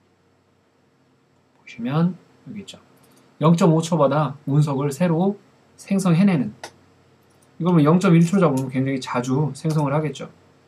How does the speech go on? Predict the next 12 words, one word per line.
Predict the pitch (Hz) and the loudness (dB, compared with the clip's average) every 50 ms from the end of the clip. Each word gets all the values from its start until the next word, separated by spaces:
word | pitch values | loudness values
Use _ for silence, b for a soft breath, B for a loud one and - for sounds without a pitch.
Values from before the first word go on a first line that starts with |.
| _ - - _ _ _ _ _ _ _ _ _ _ _ | _ -20 -20 _ _ _ _ _ _ _ _ _ _ _
이런 | - 160 180 208 214 | 0 4 4 6 6
걸 | 202 185 | 6 4
통해서 | 190 208 208 202 175 151 139 147 156 147 120 107 107 - _ _ _ _ _ _ _ _ _ _ _ _ _ _ | 4 2 2 2 4 2 2 2 0 0 -2 -4 -8 -12 _ _ _ _ _ _ _ _ _ _ _ _ _ _
스테이지 | - - - - 214 208 185 160 | -20 -20 -2 2 2 4 4 2
변화할 | 131 135 135 139 139 131 123 | -2 -2 -2 -2 -2 -2 -2
때 | 127 127 135 160 180 190 - - - - _ _ _ _ _ _ | -2 -2 0 0 0 -2 -4 -8 -18 -20 _ _ _ _ _ _
어떤 | - - - 127 120 | -16 -6 -4 0 0
레벨의 | 247 127 127 123 117 104 | 0 2 2 0 0 0
난이도를 | 104 110 131 151 143 131 123 120 131 147 147 143 - - | -2 0 0 0 2 0 0 0 0 -2 -2 -4 -6 -12
정해줄 | - - 131 135 151 139 127 117 | -8 -4 -2 0 0 0 -2 -4
수가 | - - 131 131 | -4 -2 -2 -2
있습니다. | 151 147 - 147 120 104 - | -2 -4 -4 -6 -6 -6 -8